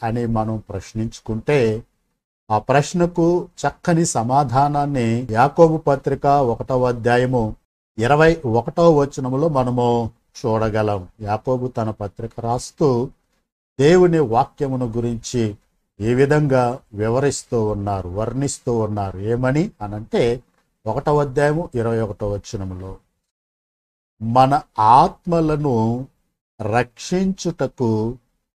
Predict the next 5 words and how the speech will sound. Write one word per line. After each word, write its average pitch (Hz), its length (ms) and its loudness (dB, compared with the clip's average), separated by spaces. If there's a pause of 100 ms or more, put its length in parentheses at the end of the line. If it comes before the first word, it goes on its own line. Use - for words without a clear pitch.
శక్తి - 640 0
కలిగినటువంటి 123 1300 -2 (420)
వాక్యము." 101 1200 -4 (760)
వాక్యం 117 400 -2
ఎలాంటిదంట? 117 640 -2